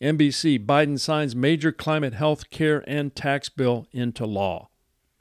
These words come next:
What's really amazing about this article is just how much all these mainstream media outlets are all on the same page using the same terminology, which really makes you wonder how,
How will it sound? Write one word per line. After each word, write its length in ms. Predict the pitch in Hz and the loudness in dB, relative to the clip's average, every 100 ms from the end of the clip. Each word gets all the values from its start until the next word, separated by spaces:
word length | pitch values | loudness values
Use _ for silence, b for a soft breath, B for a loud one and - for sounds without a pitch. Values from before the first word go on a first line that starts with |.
| - | -2
What's 280 | 180 175 151 | 0 2 4
really 260 | 180 165 | 6 6
amazing 500 | 123 127 147 143 131 | 4 2 2 0 -2
about 440 | 107 110 117 107 - | -2 -2 -2 -4 -10
this 260 | 127 117 - | -6 -6 -2
article 500 | 123 123 - 120 107 | -2 -2 -4 -8 -6
is 240 | 120 117 | -8 -8
just 280 | 107 127 - | -6 -6 -2
how 240 | - 160 156 | -2 -2 -2
much 580 | 135 139 127 - - - _ | 0 -2 -2 -6 -10 -16 _
all 240 | 127 135 | -2 0
these 500 | 131 127 117 107 - - _ _ _ _ | 0 -2 -4 -6 -12 -16 _ _ _ _
mainstream 920 | 120 135 143 139 - 139 135 127 113 - _ _ _ - | -4 0 0 -2 -4 -2 0 -2 -4 -12 _ _ _ -8
media 560 | 139 147 156 143 113 | -2 2 4 2 0
outlets 460 | - 139 127 123 - | -2 -4 -2 -6 -4
are 120 | 123 | -6
all 200 | 127 147 | -2 0
on 100 | 139 | 0
the 80 | 110 | -2
same 320 | - 127 120 | -6 -6 -6
page 440 | - 131 120 104 135 | -6 -4 -4 -4 -4
using 280 | 135 123 | -2 -2
the 120 | 113 101 | -4 -4
same 360 | - 131 123 | -4 -4 -4
terminology, 920 | - 131 117 101 101 117 117 104 90 - _ _ _ _ - | -6 -6 -6 -6 -4 -4 -6 -10 -18 -20 _ _ _ _ -8
which 360 | 131 127 - | -2 -2 -2
really 260 | 135 160 151 | 0 2 2
makes 280 | 135 135 - | 0 -2 -4
you 60 | |
wonder 520 | 123 131 139 120 110 - _ _ _ | -4 -2 0 0 -2 -6 _ _ _
how, 580 | - 160 160 143 139 | -4 0 2 2 -2